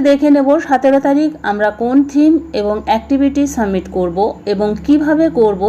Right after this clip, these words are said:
চলুন দেখে নেব step by step। এছাড়া দু হাজার পঁচিশ সালে জন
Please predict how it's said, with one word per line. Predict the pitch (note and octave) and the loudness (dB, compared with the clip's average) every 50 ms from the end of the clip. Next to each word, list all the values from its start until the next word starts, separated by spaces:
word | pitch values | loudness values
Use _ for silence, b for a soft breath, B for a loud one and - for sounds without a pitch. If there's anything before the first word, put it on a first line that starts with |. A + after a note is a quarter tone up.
| A#3+ - | -2 0
চলুন | B3+ G#3 G3+ G3+ G3+ G3+ G#3+ | -2 -2 -2 -2 -2 -2 -2
দেখে | G#3 G#3+ G#3+ C4+ C4 | -2 -2 0 0 0
নেব | C#4 C4+ D4 D4 B3+ - - | 2 2 2 0 -2 -2 -4
step | - - F#3+ F#3 F3 F3+ | -6 -6 -6 -4 -2 -2
by | F#3 F#3 F3+ F3+ - - | -2 -2 -2 -4 -8 -8
step। | - F#3 G3 B3+ - - B B B B B B B B B B B B3 | -4 -2 -2 -2 -4 -6 B B B B B B B B B B B 0
এছাড়া | D#4 D4+ D#4+ D#4+ D#4+ D#4+ D#4 C4+ | 2 2 2 2 2 2 2 2
দু | B3+ B3 A#3+ A#3 | 0 0 0 0
হাজার | A3+ A#3 A#3 A#3 A#3 A#3 | 2 0 0 0 -2 -4
পঁচিশ | B3 B3 A#3 C4+ D4+ D4 - | -6 -6 -4 -4 -4 -2 -2
সালে | D#4+ D4+ D#4 E4 E4 C4+ C4 | 0 0 2 2 2 2 2
জন | A#3 G#3 G#3 | 0 0 0